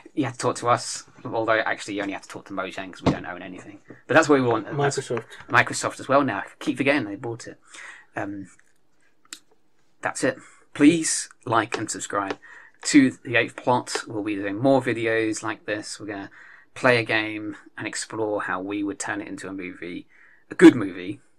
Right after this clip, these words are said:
Speaker 1: 'cause that's what we're so-, sorely lacking in the game to movie industry. And yeah, uh, I think it's, you know, if you want notifications, click the bell icon,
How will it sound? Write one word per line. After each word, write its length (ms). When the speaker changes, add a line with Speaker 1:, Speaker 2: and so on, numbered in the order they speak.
Speaker 1:
'cause 200
that's 220
what 120
we're 160
so-, 260
sorely 540
lacking 400
in 140
the 140
game 300
to 120
movie 320
industry. 480
And 480
yeah, 220
uh, 200
I 40
think 220
it's, 160
you 80
know, 60
if 60
you 60
want 120
notifications, 680
click 220
the 80
bell 320
icon, 480